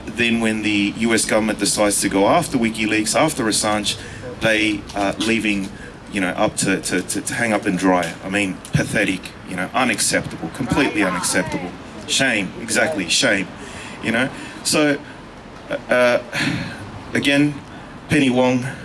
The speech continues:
uh, Prime Minister, uh, Albanese,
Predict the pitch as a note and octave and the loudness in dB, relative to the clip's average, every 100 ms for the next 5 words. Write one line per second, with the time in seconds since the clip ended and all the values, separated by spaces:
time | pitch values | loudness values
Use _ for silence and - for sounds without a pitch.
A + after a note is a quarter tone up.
0 | - G2+ G2+ - D3+ C3+ A#2+ - A2+ A2 | -6 -2 0 2 6 6 4 4 4 2
1 | - - - - - B2 A#2 A2+ A2 G#2+ | -4 -14 -12 -4 2 4 6 6 4 2
2 | A2+ | 0